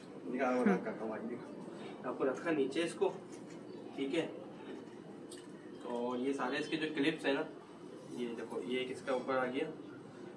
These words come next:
ठीक है। ये दूसरा पाइप इसका ऊपर आ गया। हाइट आप चेक करते रहो, ये जो है सेवन फीट हाइट का है, आपको बता रहा हूँ,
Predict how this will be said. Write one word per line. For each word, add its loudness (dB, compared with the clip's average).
ठीक 0
है। 8
ये 0
दूसरा 0
पाइप 4
इसका -2
ऊपर 4
आ 8
गया। 0
हाइट 8
आप 4
चेक 2
करते 0
रहो, -2
ये 4
जो 2
है 4
सेवन 4
फीट 0
हाइट -2
का 2
है, 0
आपको -6
बता -2
रहा -2
हूँ, -2